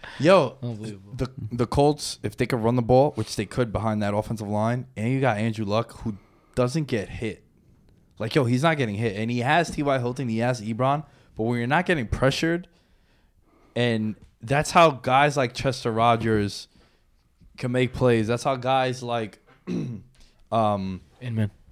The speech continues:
Speaker 1: Inman can make plays. Thank you. It's like, when you're not pressuring Andrew Luck, yo, let's not forget, this is a dude who, this is the best team he's ever had.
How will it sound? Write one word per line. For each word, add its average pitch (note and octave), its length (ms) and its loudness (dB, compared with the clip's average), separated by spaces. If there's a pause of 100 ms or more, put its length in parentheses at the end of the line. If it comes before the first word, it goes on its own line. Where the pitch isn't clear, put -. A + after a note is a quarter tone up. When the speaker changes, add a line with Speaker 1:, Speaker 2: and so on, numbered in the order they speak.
(140)
Speaker 1:
Inman C#3 380 2
can A#2+ 180 -2
make A#2 160 0
plays. G#2 280 -2
Thank B2 240 -2
you. G2+ 160 -2 (420)
It's B2+ 200 -4
like, B2+ 360 2 (400)
when B2 180 0
you're C3 100 2
not D#3 260 2
pressuring C#3 400 0
Andrew G#2+ 300 -8
Luck, G#2+ 300 0
yo, C#2+ 360 -8
let's - 160 -6
not - 140 -2
forget, C#3+ 260 0
this B2+ 120 -2
is F#3+ 80 -4
a D3+ 80 -4
dude B2+ 240 -4
who, G#2+ 260 -4 (220)
this G3 120 2
is F#4+ 60 0
the D4 120 2
best E3 300 2
team C#3+ 180 -2
he's G#2+ 140 -4
ever G2+ 200 -4
had. G2+ 280 -6